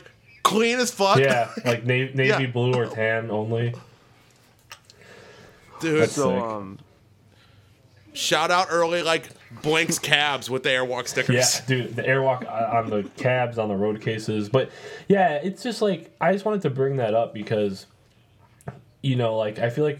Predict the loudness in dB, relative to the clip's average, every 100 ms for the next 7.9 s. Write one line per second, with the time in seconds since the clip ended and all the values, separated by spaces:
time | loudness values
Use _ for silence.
0 | -6 -2 -2 0 -2 -2 -2 0 0 -2
1 | -2 -2 -2 -6 -4 -2 -2 -4 -4 -2
2 | 0 0 -2 -2 -2 -2 -4 -4 0 0
3 | 0 -2 -2 -2 -4 -2 -4 -2 -4 -4
4 | -2 -2 -2 -2 -2 -4 -4 -4 -4 -4
5 | -4 -4 -6 -10 -18 -18 -18 -6 0 2
6 | 0 -2 -8 -14 -20 -18 -10 -2 0 0
7 | -2 -4 -4 -8 0 0 0 -6